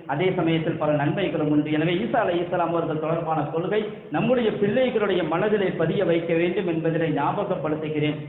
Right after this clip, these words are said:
பிள்ளைகள் படிக்கக்கூடிய பள்ளிக்கூடம், அது சார்ந்த பள்ளிக்கூடம், அவர்கள் நாடகம் நடத்தார்களேயானால் நம்முடைய பிள்ளைகள் மேரியாக நடிக்க வைக்கப்படுகிறார்கள், நம்முடைய பிள்ளைகள் இயேசுவாக நடிக்க வைக்கப்படுகிறார்கள். அப்படிப்பட்ட சமயத்தில் ஆரம்பத்திலேயே அவர்களுடைய ஈமான்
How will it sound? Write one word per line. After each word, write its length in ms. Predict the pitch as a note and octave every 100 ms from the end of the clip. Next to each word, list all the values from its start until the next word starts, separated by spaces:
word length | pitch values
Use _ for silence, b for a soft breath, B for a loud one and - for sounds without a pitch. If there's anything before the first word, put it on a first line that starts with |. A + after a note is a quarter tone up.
| - -
பிள்ளைகள் 480 | F#3 G#3+ F#3+ F3
படிக்கக்கூடிய 640 | E3 E3+ - G#3+ G3 E3+ E3
பள்ளிக்கூடம், 540 | F3+ G#3+ B3 G#3+ G3+ F#3
அது 140 | E3+ E3
சார்ந்த 280 | F3 F#3
பள்ளிக்கூடம், 680 | D#3+ D3+ D3+ D#3+ D#3+ E3 D3+ - -
அவர்கள் 340 | D3+ F#3 F3+
நாடகம் 560 | F3 F3 A#3 A#3 A3+ G3+
நடத்தார்களேயானால் 880 | F3+ F3+ F#3+ F#3 F#3 E3+ F3 G3 A3+ - -
நம்முடைய 420 | D#3 F#3+ A3 A3
பிள்ளைகள் 560 | G#3+ G3 G#3 G#3 G#3+ F3
மேரியாக 460 | F3+ G#3 G3+ F#3+
நடிக்க 360 | F3+ E3 D#3+ E3
வைக்கப்படுகிறார்கள், 880 | D#3 C#3+ D#3 C#3 C3+ C3+ A#2+ A2+ - - -
நம்முடைய 360 | C3+ F#3 A3 G3
பிள்ளைகள் 480 | F#3+ F#3+ F#3+ F#3+ E3+
இயேசுவாக 600 | F3 D#3+ F3 E3+ E3 D3
நடிக்க 300 | D3+ D3+ D#3
வைக்கப்படுகிறார்கள். 920 | C#3+ C#3+ C#3+ C3+ C3 C3 B2+ B2+ B2 - B
அப்படிப்பட்ட 580 | C#3+ E3+ F#3 D3 D#3 D#3
சமயத்தில் 680 | D#3 E3 E3+ D#3+ F3+ D3+ - -
ஆரம்பத்திலேயே 1040 | D3 F3+ A3+ A3+ A3 F#3+ - F3+ D#3+ D#3+
அவர்களுடைய 640 | D3+ D3+ D3+ D3+ C#3+ D#3
ஈமான் 300 | G3 - D3+